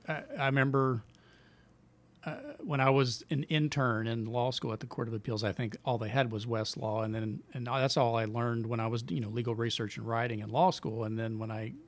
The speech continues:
came to, you know, Hoover Slovacek, we've had Lexis for the last twenty years, and so I know that's, I think Justice Busby mentioned that, you know, maybe when he was still on the Court of Appeals. Um,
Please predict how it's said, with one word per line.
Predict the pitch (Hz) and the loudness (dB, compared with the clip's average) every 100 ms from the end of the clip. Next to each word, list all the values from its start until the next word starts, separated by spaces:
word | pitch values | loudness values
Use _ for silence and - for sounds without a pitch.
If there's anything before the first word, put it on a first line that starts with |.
| - | -20
came | - 135 113 | -4 -2 0
to, | 110 117 - | -4 -6 -8
you | 127 | -6
know, | 110 117 | -4 -4
Hoover | 113 107 | -4 -2
Slovacek, | 101 147 180 - - 113 123 - - - - - - _ _ _ | 0 0 0 -4 -6 -8 -10 -16 -20 -20 -20 -20 -20 _ _ _
we've | 131 120 | -6 2
had | 123 131 | 4 8
Lexis | 139 - 143 - - | 8 8 2 0 -4
for | - 135 | -4 -4
the | 123 | 2
last | 120 123 - - | 4 4 0 -4
twenty | 165 131 | -2 0
years, | 120 131 135 117 110 | 2 2 2 2 -2
and | 107 | -4
so | - 117 110 | -2 -2 0
I | 120 | 2
know | 123 120 | 2 2
that's, | 117 - - - - - | 2 0 -6 -10 -20 -10
I | - | -4
think | - 120 | 0 2
Justice | 127 127 - - | 4 2 2 0
Busby | 131 131 131 120 | 2 2 2 0
mentioned | 110 113 123 117 110 | 2 0 0 -2 0
that, | 113 113 120 - | 0 -2 -4 -12
you | - 123 | -8 -4
know, | 113 | -2
maybe | 110 120 113 | 0 2 0
when | 123 | 0
he | 110 | 0
was | 113 110 | 0 -2
still | - 120 | -2 -2
on | 113 | -2
the | 107 | -6
Court | - 120 | -6 -4
of | 110 | -4
Appeals. | 104 - 123 120 107 - - - - - - 165 | -6 -4 -4 -2 -4 -8 -12 -20 -20 -20 -14 -8
Um, | 107 107 107 107 120 | -6 -6 -6 -6 -8